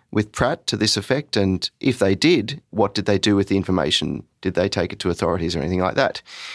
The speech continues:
But almost all of them flatly denied receiving any such potentially sensitive information from Pratt.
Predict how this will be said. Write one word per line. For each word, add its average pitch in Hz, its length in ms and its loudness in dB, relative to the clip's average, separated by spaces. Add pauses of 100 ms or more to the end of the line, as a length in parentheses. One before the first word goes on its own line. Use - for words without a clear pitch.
(220)
But 120 100 4
almost 143 460 4
all 131 260 4
of 104 140 0
them 101 280 0 (440)
flatly 107 420 0
denied 95 400 2
receiving 92 500 0
any 90 200 0
such - 340 -2
potentially - 720 -4
sensitive 87 480 -4
information 78 560 -2
from 85 220 -4
Pratt. - 340 -4